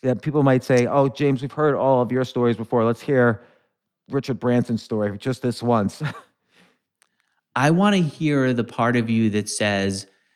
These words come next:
Speaker 2: when you're reading Robert Greene's book, "I need to stand out more. I need to have more power."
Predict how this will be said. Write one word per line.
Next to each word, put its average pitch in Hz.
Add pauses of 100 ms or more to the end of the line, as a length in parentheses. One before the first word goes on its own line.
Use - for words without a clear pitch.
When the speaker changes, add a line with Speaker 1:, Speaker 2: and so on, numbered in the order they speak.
(260)
Speaker 2:
when 104
you're 101
reading 110
Robert 98
Greene's 95
book, 92 (600)
"I 107
need 95
to 98
stand 90
out 85
more. 85
I 110
need 110
to 101
have 92
more 90
power." 85